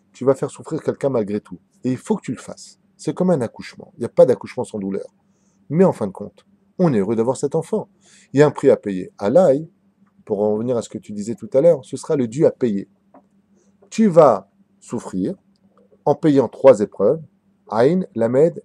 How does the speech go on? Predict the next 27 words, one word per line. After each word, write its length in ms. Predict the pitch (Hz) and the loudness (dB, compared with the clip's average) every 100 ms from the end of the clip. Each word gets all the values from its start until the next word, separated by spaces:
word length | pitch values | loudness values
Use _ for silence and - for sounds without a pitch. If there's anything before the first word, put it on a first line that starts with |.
| _ | _
Yud, 280 | - 104 117 80 _ | -6 -4 -4 -6 _
qui 80 | - | -8
veut 100 | 101 | -2
dire 140 | 135 - | -4 -2
Alaï. 400 | 117 113 95 87 _ | 0 0 0 -8 _
C'est 180 | _ - | _ -18
qui 160 | - 196 | -4 0
Aïn ? 360 | 110 117 170 190 _ - _ _ - _ _ | 0 0 -2 -8 _ -20 _ _ -20 _ _
Esav, 440 | 156 147 120 95 - _ | -2 0 0 0 -6 _
ton 140 | 123 | -10
frère, 400 | - - 123 156 _ | -6 4 4 2 _
te 80 | - | -10
poursuivra 580 | 107 131 - 123 107 135 | -10 -12 -10 -8 0 0
jusqu'à 260 | 123 - | 0 -4
la 100 | 113 | -2
fin 120 | 104 113 | -2 -6
des 120 | 98 | -8
temps. 200 | 90 87 _ _ _ | -10 -16 _ _ _
Paye 140 | - 175 | 0 0
le 100 | 151 | 0
prix. 240 | - 180 _ _ _ _ _ | -6 -20 _ _ _ _ _
Laisse-le 240 | 143 143 170 | -2 0 -4
te 60 | |
poursuivre, 360 | - 120 156 139 | -6 -12 -12 -8
paye 200 | - 120 | -4 -2
le 80 | 98 | -4
prix. 220 | _ - | _ -20